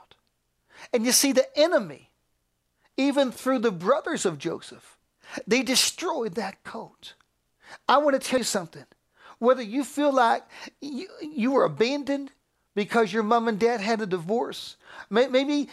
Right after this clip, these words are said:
because you were born out of wedlock, you feel like you're not as good as somebody else, so you put on a coat to try to cover up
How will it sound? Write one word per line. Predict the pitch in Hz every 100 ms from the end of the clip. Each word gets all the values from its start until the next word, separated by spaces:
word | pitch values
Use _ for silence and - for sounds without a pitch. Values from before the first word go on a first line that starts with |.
| -
because | 233 233 254 196
you | 247
were | 262
born | 185 247 240
out | 247 233
of | 208
wedlock, | 247 262 220 190
you | 226
feel | 240 254 240
like | 233 233
you're | 240
not | 247 220
as | 175
good | 220 226
as | 214
somebody | - 220 214 202
else, | 226 220 - - -
so | - 226
you | 220
put | 247 262 254 -
on | 262 233
a |
coat | - - - 370 269 - - - -
to | 214
try | - 285 254
to |
cover | - - - 262 233 285
up | 262 202 -